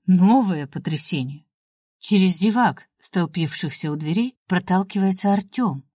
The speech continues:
Он находит меня взглядом, и единственное, чего мне хочется в этот момент, оказаться в его крепких, надёжных объятиях. Я даже успеваю сделать шаг к нему, но он только еле заметно кивает мне,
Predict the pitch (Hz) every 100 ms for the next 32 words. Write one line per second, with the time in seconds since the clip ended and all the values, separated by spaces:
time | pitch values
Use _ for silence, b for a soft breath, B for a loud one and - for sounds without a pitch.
0 | _ _ _ _ _ _ - 170 165 175
1 | - 180 165 165 160 156 156 180 240 190
2 | 135 135 _ _ - 180 175 185 185 196
3 | 180 - 180 170 165 160 175 170 170 160
4 | 196 185 147 180 165 - - 156 196 254
5 | - _ - 226 214 190 202 269 - 262
6 | 226 214 196 190 170 185 - 311 - 208
7 | 196 180 170 180 185 196 190 202 180 -
8 | - _ _ _ _ _ _ 170 185 185
9 | 185 185 180 - 185 185 180 160 185 175
10 | 175 - 175 156 - 202 233 262 277 _
11 | _ 165 180 196 190 190 185 180 180 175
12 | 175 180 185 190 190 220 220 247 151 -
13 | 151 147